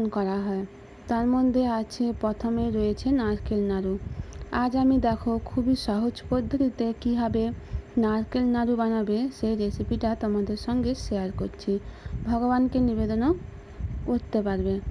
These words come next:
একদম খুব নিরামিষ পদ্ধতিতে, নিরামিষ উনানে বসিয়ে, নিরামিষ কড়াইতে বসিয়ে করবে। এইভাবে একটুখানি জল দিয়ে দেবে। প্রথমে নারকেলটা, দুটো নারকেল কুড়ে নিয়েছি।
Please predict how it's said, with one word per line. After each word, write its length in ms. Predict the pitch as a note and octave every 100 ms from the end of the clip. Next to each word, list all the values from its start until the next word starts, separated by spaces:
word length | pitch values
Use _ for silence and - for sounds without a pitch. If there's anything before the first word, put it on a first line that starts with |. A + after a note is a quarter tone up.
| - - - - -
একদম 400 | A#3+ B3+ C4 C4+ C4
খুব 280 | - B3+ B3+ -
নিরামিষ 500 | A#3 A#3 A#3 A#3+ B3 -
পদ্ধতিতে, 540 | A#3+ G#3+ A#3 A#3 A3+ A#3
নিরামিষ 480 | A3+ G#3+ G#3+ A3 A3 A3
উনানে 320 | G#3+ G#3+ A3
বসিয়ে, 440 | G#3 G#3 - A3 G#3+
নিরামিষ 420 | G#3 G#3 G#3+ G#3 -
কড়াইতে 360 | G3+ G3 A#3
বসিয়ে 380 | G#3+ G3+ - B3+
করবে। 380 | D#4+ G#3 G3 F#3+ G3+ - - - - - - -
এইভাবে 360 | C4 B3+ C4 C4 C4+ C4 - - - - - -
একটুখানি 640 | B3 - - B3+ B3 A#3+ A#3+ A#3
জল 260 | A#3 G#3+ G#3+ G#3+
দিয়ে 180 | A3 G#3+
দেবে। 240 | G#3+ A3 D#4+ -
প্রথমে 360 | G#3 A3+ A3
নারকেলটা, 540 | A#3 G#3+ G#3 G#3+ G#3 A3
দুটো 260 | G3+ G#3+ A3+
নারকেল 400 | A3 G#3 G3+ A#3 -
কুড়ে 200 | G#3 G#3
নিয়েছি। 400 | G#3 G#3 G#3